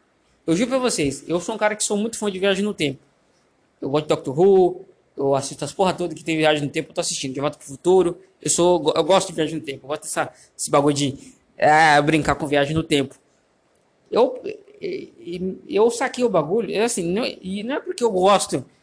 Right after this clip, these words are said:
que eu saquei mais fácil, qualquer pessoa conseguiria sacar que é viagem no tempo, e qualquer pessoa vai adivinhar o plot twist final.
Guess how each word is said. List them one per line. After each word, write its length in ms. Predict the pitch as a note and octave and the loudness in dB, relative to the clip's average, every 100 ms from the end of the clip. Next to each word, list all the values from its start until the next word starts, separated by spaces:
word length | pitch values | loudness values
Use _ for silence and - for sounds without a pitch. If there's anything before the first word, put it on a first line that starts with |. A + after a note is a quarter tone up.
| _ _ _ _ _ | _ _ _ _ _
que 120 | E3+ | 2
eu 60 | E3+ | 2
saquei 320 | - F3 F#3 | 2 2 4
mais 200 | E3+ D#3 | 4 4
fácil, 220 | D#3+ E3 | 0 0
qualquer 220 | B3 B3+ | -2 -2
pessoa 600 | C#4 C4+ - - A3 D#3+ | 0 0 0 2 4 4
conseguiria 540 | - C#3 - D3+ D3+ C#3+ | 0 -6 -2 0 2 0
sacar 320 | D3 C#3 D#3 | -2 -4 -6
que 160 | F3+ F3+ | -2 2
é 20 | |
viagem 260 | E3+ E3 | 2 2
no 80 | E3 | 0
tempo, 300 | D#3+ E3 F#3+ _ _ _ _ _ _ _ _ - | 0 -2 -2 _ _ _ _ _ _ _ _ -12
e 120 | F#3+ | -6
qualquer 240 | - A#3+ | -4 -2
pessoa 240 | C#4 C4+ B3+ | -2 -2 2
vai 120 | B3+ | 4
adivinhar 360 | A3 A3+ A3 A3+ | 2 0 2 2
o 40 | |
plot 300 | A3+ B3 B3 | 2 2 2
twist 180 | B3 - | -4 -6
final. 480 | C4 C#4+ G3 - | -4 -2 -2 -4